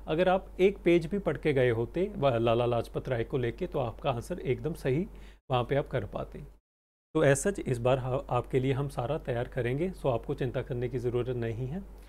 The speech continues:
आगे अगर उनकी कॉन्ट्रीब्यूशंस की बात करें, इसमें पॉलिटिकल, सोशल और लिटरल, अ, लिटरेरी कॉन्ट्रीब्यूशंस की बात करेंगे, तो सबसे पहले अगर हम पॉलिटिकल कॉन्ट्रीब्यूशंस की बात करें,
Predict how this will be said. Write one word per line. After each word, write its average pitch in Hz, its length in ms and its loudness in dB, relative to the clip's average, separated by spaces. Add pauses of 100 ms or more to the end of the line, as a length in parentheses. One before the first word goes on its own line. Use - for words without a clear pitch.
(380)
आगे 165 240 4
अगर 175 220 4
उनकी 151 240 -2
कॉन्ट्रीब्यूशंस 151 720 0
की 165 120 2
बात 120 260 -2
करें, 147 160 -4
इसमें 165 340 -2
पॉलिटिकल, 139 440 0
सोशल 139 420 0
और 143 60 4
लिटरल, 135 400 0
अ, 123 320 -2
लिटरेरी 156 420 4
कॉन्ट्रीब्यूशंस 139 640 -2
की 151 100 -2
बात 123 220 0
करेंगे, 139 360 -2
तो 180 120 -6
सबसे 180 300 -2
पहले 165 300 0 (180)
अगर 127 220 0
हम 156 140 -2 (520)
पॉलिटिकल 151 460 0
कॉन्ट्रीब्यूशंस 139 680 0
की 165 100 0
बात 127 240 0
करें, 170 260 -4